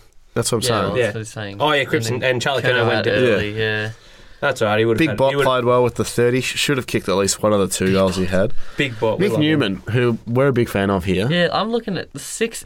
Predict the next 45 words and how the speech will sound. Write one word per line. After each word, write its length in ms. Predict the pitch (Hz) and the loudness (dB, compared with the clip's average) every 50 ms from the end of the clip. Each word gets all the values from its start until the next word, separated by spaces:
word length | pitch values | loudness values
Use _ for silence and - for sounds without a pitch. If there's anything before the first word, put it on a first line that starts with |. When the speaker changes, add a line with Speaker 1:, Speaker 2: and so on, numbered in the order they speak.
| - - - | -14 -8 -6
Speaker 2:
inside 340 | 156 180 180 - 180 160 - | -4 -4 -4 -2 -4 -4 -4
fifties 320 | - 156 151 - 143 127 | -4 -8 -6 -6 -8 -8
and 100 | 127 120 | -8 -12
five 400 | 120 - - 143 147 151 147 123 | -8 -2 0 2 2 2 0 -2
rebound 440 | 120 120 120 127 123 127 120 117 117 | -2 -4 -2 -2 -2 -2 -4 -4 -6
fifties 420 | - - 117 120 - 101 107 107 - | -8 -12 -12 -12 -12 -14 -14 -14 -14
for 100 | - 117 | -12 -10
Nick 200 | 113 110 113 117 | -10 -10 -10 -10
Newman. 420 | 107 101 98 107 131 165 175 - - - - | -10 -10 -10 -8 -8 -10 -10 -12 -10 -6 -2
That 180 | 139 165 196 | -2 0 0
is 180 | 214 202 175 - | -2 -4 -4 -4
ridiculous 720 | - 139 139 139 139 143 135 - 139 123 117 117 - - | -4 -2 -2 -2 -2 -4 -6 -4 -4 -2 -2 -2 -4 -4
stats. 220 | - 117 107 98 151 | -2 -2 0 2 2
Speaker 1:
He 120 | 170 160 | 2 2
does 300 | 139 - 208 247 226 143 | 2 2 0 2 2 2
really 200 | 135 143 147 139 | 4 4 4 4
well 160 | 131 123 120 107 | 4 4 4 2
between 300 | 113 - - 104 104 98 | 0 -2 -2 -2 0 2
the 100 | 98 95 | 2 2
arcs. 420 | 92 - - - - - - - 131 | 0 0 -4 -6 -8 -6 -6 -6 -6
Speaker 2:
Yeah. 100 | 127 110 | -6 -4
Speaker 1:
And 100 | 101 107 | -2 -2
I 60 | 110 | 0
think 160 | 117 135 131 | 0 0 0
he's 140 | 127 123 110 | 0 0 0
just 160 | 120 110 - | 0 0 0
a 20 | 113 | 0
very 240 | 110 120 120 120 110 | 2 2 2 2 2
dangerous 380 | - 113 110 110 101 107 98 | 0 0 0 0 0 -2 -4
player 260 | - - 98 101 104 | -2 0 2 2 2
in, 140 | 101 95 90 - - - _ - - - | 2 0 -2 -6 -10 -18 _ -20 -14 -10
in 60 | - 92 | -6 -2
general. 260 | 101 101 98 101 95 | -2 0 0 0 0
Patrice 320 | - 139 131 - 156 151 | 0 -2 0 0 0 2
Speaker 2:
I 120 | 127 143 135 | 2 2 2
will 60 | 113 | 0
Speaker 1:
Seaton. 240 | - 175 120 123 - | 2 2 2 2 2
Speaker 2:
say, 320 | 143 131 131 131 151 170 | 2 2 2 0 0 0
I 120 | 123 120 | -2 -2
will 140 | 127 131 139 | -4 -4 -8
say, 300 | 135 - - 117 120 147 | -10 -6 -4 -4 -4 -2
I'm 200 | 143 135 131 127 | -4 -6 -8 -10
gonna, 400 | 120 120 - 120 113 110 107 - - - - | -10 -8 -6 -6 -6 -6 -10 -12 -14 -10 -4
Speaker 1:
Oh. 140 | - 143 156 | -2 -2 -2
Speaker 2:
uh, 240 | - 107 107 104 | -2 -4 -6 -6